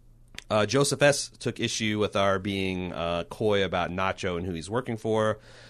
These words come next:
Nacho's obviously working for Gus. I mean, come on, the knowing looks past between the two of them in Sabrosito should be enough, but if we think back to Mike's attempt to kill Hector, the connection becomes obvious. It explains how Gus ever becomes aware of Mike.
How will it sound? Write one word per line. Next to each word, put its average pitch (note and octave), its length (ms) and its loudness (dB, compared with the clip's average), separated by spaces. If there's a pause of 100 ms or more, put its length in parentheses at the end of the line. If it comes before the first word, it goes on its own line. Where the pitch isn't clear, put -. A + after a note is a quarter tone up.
(320)
Nacho's D#3+ 440 6
obviously F3+ 460 8
working A#2+ 320 2
for G2+ 140 -2
Gus. E2 440 0
I F#2 60 0
mean, G#2 160 0
come C3 220 2
on, G#2+ 320 6
the G2 60 0
knowing A2 340 2
looks A2 160 0
past G#2+ 320 2
between A2 260 -2
the G#2 60 -2
two A2+ 240 0
of G2+ 80 -2
them G#2 160 2
in G2 60 -2
Sabrosito A2 720 2
should A2 260 -2
be G#2 120 2
enough, A#2 440 0
but G2+ 100 -4
if - 80 -8
we G#2 60 -4
think B2 260 -4
back A2 200 4
to G#2 60 -4
Mike's G#2 340 0
attempt - 320 -6
to - 60 -16
kill F#2+ 220 -4
Hector, B2 480 0 (340)
the G#2+ 80 -4
connection A2 420 0
becomes G2+ 520 -2
obvious. D#2 640 -2
It - 80 -10
explains G2+ 420 -4
how G2 120 0
Gus F#2 380 -2
ever F#2 200 -4
becomes F#2 320 -6
aware F2+ 320 -2
of E2+ 100 -8
Mike. B2 380 0